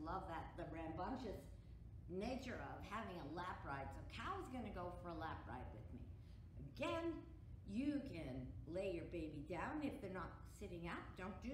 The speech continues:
this if they haven't got proper head and neck control, because we don't want wobbly. We don't want to, uh, have any, any pressure put on the back of the neck or, or the brain up inside the skull. So you can do a lap ride like this. You can sit your baby up.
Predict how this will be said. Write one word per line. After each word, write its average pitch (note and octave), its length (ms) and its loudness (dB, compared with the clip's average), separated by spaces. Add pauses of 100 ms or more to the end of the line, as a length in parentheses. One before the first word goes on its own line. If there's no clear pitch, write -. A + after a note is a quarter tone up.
(120)
this E4+ 160 0
if E4+ 80 -4
they D#4+ 160 0
haven't D#4 240 0
got D4 160 -2
proper D4+ 320 0 (160)
head C#4+ 160 2
and C4 160 0
neck C#4 300 0
control, A3 580 0 (160)
because A#3 400 -4
we A#3+ 160 -2
don't A3 240 -2
want A3 220 -2 (420)
wobbly. G3+ 440 4 (360)
We G#3 120 -2
don't G3+ 240 -2
want G#3 200 -4 (120)
to, G#3 80 0
uh, F#3 460 -2 (100)
have A3 240 -2
any, A3 480 0
any G#3+ 240 -2 (120)
pressure A3 280 0 (120)
put G#3+ 120 -2
on G3+ 160 0
the F#3+ 80 -4
back G3 240 0
of G3 160 -4
the F#3+ 80 -2
neck G3 240 -2
or, F#3 80 -2 (400)
or G3+ 120 0
the F#3 200 -2
brain G3+ 400 0 (160)
up G3 160 -4
inside G3 360 0 (120)
the G3 40 -2 (120)
skull. G#3+ 320 2
So F#3 160 0 (360)
you G#3 120 -4
can G#3 160 -4
do G#3+ 160 0
a F#3+ 80 2
lap G3+ 240 2
ride F#3 280 0
like - 200 -4
this. C5 160 0 (400)
You G#4+ 160 -2
can D4 240 4
sit - 240 -2
your B3+ 80 0
baby F#3 400 0
up. G#3+ 160 0